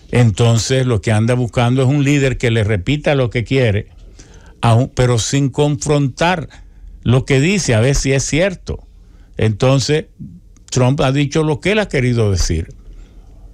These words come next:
Niega que la verdad es verdad, niega esto, niega lo otro, construye un mundo de protesta propio, es de arremete contra el establishment cuando él es el más beneficiado del establishment.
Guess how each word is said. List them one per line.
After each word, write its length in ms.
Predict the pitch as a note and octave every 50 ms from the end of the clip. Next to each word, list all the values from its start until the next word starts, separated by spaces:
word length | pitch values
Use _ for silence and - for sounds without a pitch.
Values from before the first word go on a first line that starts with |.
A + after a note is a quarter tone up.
| - - -
Niega 720 | - A#2 A#2+ C#3 D3+ F3 F#3+ G3 F3+ D#3 C#3 C3 C#3 D3 - _ _ _ _ - - - _ -
que 140 | - A#2+ A#2
la 100 | A#2 A#2
verdad 500 | A#2 A#2+ A2+ A2+ A#2+ C#3 D3 C#3+ C3+ B2
es 140 | B2 A2 G2
verdad, 500 | A2 A2+ A#2+ C3+ C#3+ E3 E3 D3+ C3 B2
niega 560 | C#3 D3 C3 B2+ C3 C3 B2+ A#2+ A#2+ A#2 C3+
esto, 360 | D3 E3+ C#3+ - - - A2+
niega 320 | A2 A2 A2+ A#2+ A#2+ A#2+
lo 120 | C#3 D3+ E3+
otro, 320 | F3+ F3 D3+ B2+ - A2+ - - - - -
construye 580 | - C#3+ C3 B2+ G2 D3 D#3+ E3+ E3 C#3+ C#3+
un 200 | C#3 C#3+ D3 D3
mundo 420 | D3 F3 F#3 F3+ D3+ B2 B2 C3 - - - -
de 160 | B2 B2+ C3+
protesta 880 | C3 - C#3+ D3 C#3+ C#3+ - F#3+ F3+ C#3+ - - C3 A2+ - - - - - -
propio, 540 | - D#3 F#3 G3+ F#3 C#3 - C3 B2 C#3 - - - - _ - - - - - -
es 180 | - B2+ B2+ C3
de 240 | D3+ D#3 D3 D3+ D3+
arremete 760 | - C3 B2 A#2 - C#3+ C#3+ C#3 D3 D#3+ F3+ F#3 D3 E3+ D#3+ C3+
contra 320 | D3+ D#3 D#3 C#3+ D#3 D3
el 100 | D3 C#3+
establishment 840 | C#3 B2 - - - D#3+ E3 D#3 C#3 B2 G#2 - - A2+ A#2+ D#3+ -
cuando 320 | - C#3+ C#3 B2+ B2+ C3+ D3
él 80 | D3
es 160 | D3 C3 -
el 140 | - B2+ A#2
más 180 | A#2 C3+ C#3 C3
beneficiado 640 | B2 A#2+ A#2 A2+ F#2 - A2+ G2 - A#2+ A2+ G#2 G2
del 180 | G2 G2+ F#2+ F2
establishment. 840 | F2 D#2+ - - - D2+ D#2 D2+ D2 D2 - - - - - -